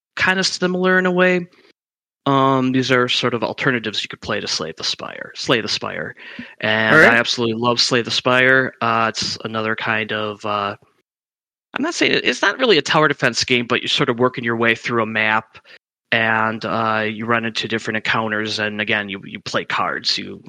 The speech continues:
Speaker 1: uh, from your, from a deck and of minions and abilities. So, uh, yeah, that's, that's one of the, uh, uh, one of the games I've been geeking out on. The other one, f-,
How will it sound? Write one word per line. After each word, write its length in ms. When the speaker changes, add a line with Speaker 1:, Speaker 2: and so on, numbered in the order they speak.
Speaker 1:
uh, 200
from 240
your, 140
from 120
a 60
deck 360
and 500
of 280
minions 520
and 120
abilities. 640
So, 840
uh, 640
yeah, 240
that's, 240
that's 260
one 200
of 80
the, 260
uh, 360
uh, 180
one 140
of 60
the 60
games 260
I've 100
been 120
geeking 300
out 200
on. 140
The 80
other 140
one, 180
f-, 280